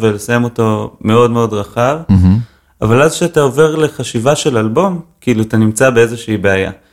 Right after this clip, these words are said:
Speaker 1: כי אתה לא יכול אף פעם <laughs> ללכת אחורה.
Speaker 2: נכון.
Speaker 1: ואם אתה חושב על כל טרק בנפרד, בסוף יצא שאתה כן הולך קדימה, אחורה, קדימה, אחורה. אז לפעמים צריך איזה דרך לבנות את זה.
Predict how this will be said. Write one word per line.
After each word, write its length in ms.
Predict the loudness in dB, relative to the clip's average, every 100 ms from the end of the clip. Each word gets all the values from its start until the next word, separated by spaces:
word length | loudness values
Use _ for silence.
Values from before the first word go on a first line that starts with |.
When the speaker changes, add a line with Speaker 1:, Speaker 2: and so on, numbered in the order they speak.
| _ -18 -4
Speaker 1:
כי 120 | -2
אתה 180 | 2 2
לא 100 | 2
יכול 260 | 2 0
אף 80 | 0
פעם 220 | 0 0 2
<laughs> 40 | 0
ללכת 300 | 0 -2 -6
אחורה. 440 | -2 0 2 0 -4 -14 _
Speaker 2:
נכון. 300 | -4 -2 -4 -2
Speaker 1:
ואם 760 | 0 2 4 4 0 0 0 0
אתה 140 | -2
חושב 300 | -4 0 0
על 80 | 2
כל 180 | 0 0
טרק 240 | -2 -2
בנפרד, 400 | -2 -2 -2 0
בסוף 260 | -2 -2 -4
יצא 200 | -2 -2
שאתה 280 | -2 -4
כן 200 | 0 0
הולך 220 | 2 -2 0
קדימה, 340 | 0 2 0
אחורה, 280 | 0 -2 0
קדימה, 280 | -2 -2 -4
אחורה. 260 | -4 -4
אז 120 | -4 -10 _ _ _ _ -6
לפעמים 340 | 0 0 0
צריך 300 | 2 0 2
איזה 160 | -4 -2
דרך 360 | 0 0 -2
לבנות 400 | -4 -2 -2 -2
את 100 | -6
זה. 80 | -8